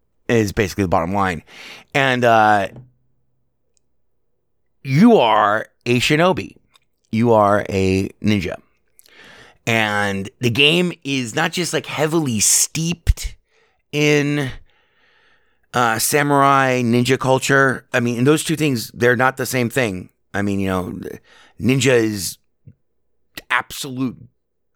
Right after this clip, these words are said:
vile, disgusting assassin, um, who can break every rule of Bushido, um, 'cause that's what they do. That's why they're assassins. It's like, kinda like Robert, <laughs> Robert S. Mueller. <laughs> No,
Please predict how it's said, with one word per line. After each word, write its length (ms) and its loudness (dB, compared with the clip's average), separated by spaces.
vile, 680 0
disgusting 520 -10
assassin, 640 -4
um, 580 -2
who 140 -10
can 160 -2
break 260 -2
every 380 -2
rule 480 4
of 80 -4
Bushido, 720 0
um, 320 0
'cause 100 -6
that's 180 -2
what 100 -6
they 120 2
do. 460 0
That's 180 0
why 140 2
they're 180 -2
assassins. 760 -6
It's 160 -8
like, 320 -2
kinda 180 0
like 160 -2
Robert, 340 0
<laughs> 120 -20
Robert 280 -10
S. 220 -4
Mueller. 300 -6
<laughs> 60 -20
No, 80 -2